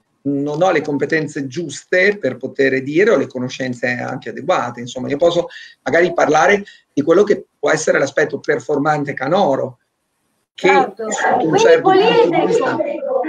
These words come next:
Speaker 1: Sì,
Speaker 2: Poliedrico.
Speaker 1: sì, sicuramente
Speaker 2: Ma
Speaker 1: che può
Speaker 2: aspe-,
Speaker 1: affrontare
Speaker 2: scusa un attimo, ma
Speaker 1: No.
Speaker 2: che cosa Beh,
Speaker 1: Aspetta.
Speaker 2: scusa,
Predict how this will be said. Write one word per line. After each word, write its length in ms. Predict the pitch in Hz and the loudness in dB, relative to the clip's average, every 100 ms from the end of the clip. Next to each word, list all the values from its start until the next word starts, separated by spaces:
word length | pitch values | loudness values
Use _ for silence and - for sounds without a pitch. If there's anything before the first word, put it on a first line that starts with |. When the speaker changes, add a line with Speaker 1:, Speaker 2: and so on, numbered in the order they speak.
| 320 285 233 _ | -4 -6 -10 _
Speaker 1:
Sì, 180 | 262 269 | 0 0
Speaker 2:
Poliedrico. 560 | 190 302 269 214 196 277 | 0 -4 -8 -8 -4 -4
Speaker 1:
sì, 20 | - | -4
sicuramente 600 | - - 185 180 240 - | -8 2 2 4 4 4
Speaker 2:
Ma 80 | 143 | 4
Speaker 1:
che 60 | 135 | 2
può 100 | 165 | 2
Speaker 2:
aspe-, 100 | - | 2
Speaker 1:
affrontare 280 | 180 185 403 | 0 2 4
Speaker 2:
scusa 140 | 440 554 | 4 4
un 260 | 508 320 | 4 2
attimo, 280 | 349 294 285 269 | 0 -2 -2 0
ma 120 | 311 349 - | 2 0 0
Speaker 1:
No. 100 | 156 | -10
Speaker 2:
che 120 | 339 | -6
cosa 240 | - 440 440 - _ _ _ _ _ _ _ _ _ _ | -2 -2 -2 -8 _ _ _ _ _ _ _ _ _ _
Beh, 80 | 147 | -2
Speaker 1:
Aspetta. 400 | 370 214 190 - | 0 2 2 2
Speaker 2:
scusa, 460 | 415 381 285 269 | 2 2 2 0